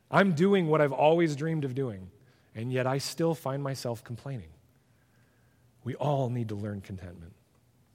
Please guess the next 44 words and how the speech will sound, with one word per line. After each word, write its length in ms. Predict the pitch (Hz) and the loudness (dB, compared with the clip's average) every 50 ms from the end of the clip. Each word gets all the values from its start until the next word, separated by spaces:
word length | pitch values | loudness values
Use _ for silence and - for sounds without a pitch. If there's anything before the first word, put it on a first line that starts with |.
| _ _ _ _ _ _ _ _ _ _ _ _ _ _ _ _ _ _ _ _ _ _ _ _ _ _ - | _ _ _ _ _ _ _ _ _ _ _ _ _ _ _ _ _ _ _ _ _ _ _ _ _ _ -2
Number 180 | 143 151 143 135 | 2 4 4 4
six, 480 | - - 151 160 170 - - - - - _ _ - _ _ _ _ _ _ _ _ _ _ _ _ _ _ _ _ _ _ _ _ _ _ _ _ _ _ _ _ _ _ | 4 4 4 4 4 2 -6 -16 -16 -18 _ _ -20 _ _ _ _ _ _ _ _ _ _ _ _ _ _ _ _ _ _ _ _ _ _ _ _ _ _ _ _ _ _
we 100 | - 143 | 0 4
need 40 | 165 | 4
to 100 | 165 170 | 6 6
be 460 | 131 117 156 160 160 160 151 139 127 - - - 120 | 6 6 6 6 6 6 4 0 -4 -10 -12 -10 -6
generous 680 | 107 117 151 156 170 165 151 131 117 - - - - | 0 2 2 4 4 4 4 2 2 -2 -6 -6 -4
with 200 | 139 131 - 147 | -2 0 2 4
our 100 | 135 131 | 4 4
wages 480 | 123 131 135 135 131 120 135 123 113 | 6 6 6 4 4 2 0 -2 -2
for 160 | - - 127 117 | -4 -4 -2 -2
the 80 | 123 | -2
kingdom. 400 | 117 - - 123 127 120 113 110 | -2 -2 -4 -4 -2 -2 -2 -4
If 100 | 107 - | -4 -6
Christ 440 | - - 165 165 175 185 - - - | 0 4 6 6 6 6 4 2 -2
is 100 | 156 131 | 0 2
the 80 | 143 143 | 2 4
Lord 240 | 139 143 156 160 | 6 8 8 8
of 100 | 160 139 | 6 6
our 120 | 131 120 120 | 4 4 2
job, 440 | 107 135 135 147 170 185 196 175 - - - - - - - - - - | 2 2 2 4 4 2 2 0 -4 -10 -16 -20 -20 -20 -20 -20 -12 -6
uh, 140 | - 135 135 | -2 -2 0
then 280 | 127 120 151 147 143 143 | 2 4 4 4 6 6
what 160 | 156 180 190 | 6 6 6
is 160 | 156 143 127 | 4 2 0
given 260 | 117 143 156 165 185 - | 2 2 2 4 2 2
to 160 | - 160 143 | 4 2 2
us 120 | 127 - | 2 0
through 220 | - - 175 190 156 | 0 2 4 6 6
that 160 | 143 135 127 | 6 4 4
job 260 | 123 139 135 139 135 | 4 4 4 4 2
is 140 | 143 131 - | 0 0 0
his, 380 | 151 139 117 107 101 101 - | 0 0 0 0 -2 -4 -4
and 120 | 123 117 123 | -4 -4 -2
we 80 | 123 | -2
must 320 | 123 135 139 143 - - - | 0 0 -2 -2 -4 -4 -6
reflect 500 | 135 117 - - - 160 160 156 - - | -6 -6 -6 -4 -2 -2 -2 -2 -4 -6
Jesus 520 | - - 113 107 101 113 113 120 - - | -6 -4 -4 -4 -2 -2 -4 -4 -4 -6
in 60 | 110 107 | -8 -10
how 240 | - - 131 135 143 | -8 -6 -4 -4 -2
we 140 | 147 139 | -4 -4
spend 360 | 127 - - 123 120 117 117 120 | -6 -8 -8 -6 -6 -6 -6 -6
our 140 | 120 110 | -6 -6
money. 320 | 104 92 87 90 85 85 | -6 -6 -6 -8 -10 -12